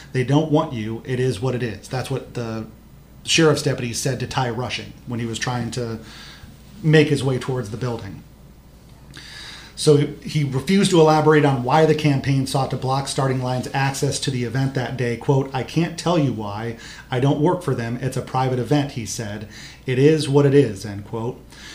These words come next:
No other media outlets were excluded from the event.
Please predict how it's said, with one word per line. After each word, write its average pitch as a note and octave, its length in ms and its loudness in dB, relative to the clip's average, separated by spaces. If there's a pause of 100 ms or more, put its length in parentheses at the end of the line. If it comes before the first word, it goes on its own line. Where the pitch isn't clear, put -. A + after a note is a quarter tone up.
(160)
No D#3+ 280 8
other F3 280 2
media D#3+ 360 4
outlets B2+ 480 -4
were B2+ 120 -2
excluded F3 540 0
from C#3+ 140 4
the A#2 100 -2
event. C3+ 380 -2